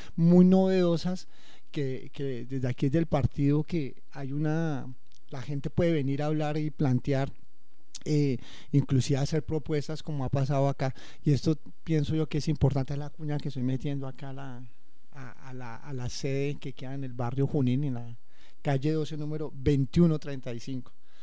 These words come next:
Eso quería comentar, ese, esa, esa, esa experiencia.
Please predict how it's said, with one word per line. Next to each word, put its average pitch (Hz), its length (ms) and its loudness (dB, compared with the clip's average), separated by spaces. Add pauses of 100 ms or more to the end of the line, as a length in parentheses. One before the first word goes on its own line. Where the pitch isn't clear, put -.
(420)
Eso 180 280 8
quería 185 260 2
comentar, 175 420 -2
ese, 175 440 -2
esa, 170 320 -2
esa, 170 320 -2
esa 156 100 -2
experiencia. 139 580 0